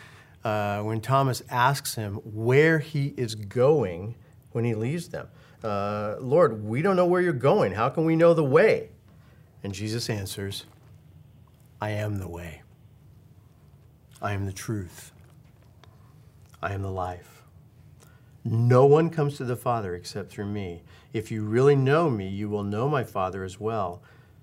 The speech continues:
From now on, you do know him, and you have seen him." Philip said, "Lord, show us the Father, and that'll be enough for us." Jesus answered,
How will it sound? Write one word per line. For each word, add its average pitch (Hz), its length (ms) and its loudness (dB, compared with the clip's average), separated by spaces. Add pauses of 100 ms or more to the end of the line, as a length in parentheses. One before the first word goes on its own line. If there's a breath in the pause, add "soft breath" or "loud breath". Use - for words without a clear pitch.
(140)
From 104 220 -4
now 127 240 4
on, 101 320 -2
you 113 180 -8
do 110 400 2
know 131 200 2
him, 87 360 -12 (460)
and 107 200 -4
you 110 140 -4
have 110 160 -8
seen 143 500 -2
him." 80 260 -12 (1000)
Philip 160 300 6
said, 104 340 -6 (880)
"Lord, 156 240 4
show 202 280 4
us 190 120 2
the 131 120 -6
Father, 78 420 0
and 90 180 -10
that'll 120 220 0
be 127 140 -2
enough 120 260 -2
for 131 220 -4
us." - 340 -6 (1120 soft breath)
Jesus 107 400 -6
answered, 101 460 -8